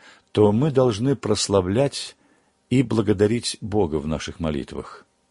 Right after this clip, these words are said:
Такие молитвы называются хвалебными и благодарственными. Если с нами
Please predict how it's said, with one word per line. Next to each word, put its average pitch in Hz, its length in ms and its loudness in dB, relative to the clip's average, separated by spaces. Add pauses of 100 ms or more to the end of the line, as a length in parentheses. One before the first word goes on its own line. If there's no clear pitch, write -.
(460)
Такие 92 340 2
молитвы 90 460 2
называются 82 800 0
хвалебными 135 920 -2 (300)
и 135 300 -2 (180)
благодарственными. 82 1300 -4 (1080)
Если 135 420 0
с - 160 -4
нами 78 480 -4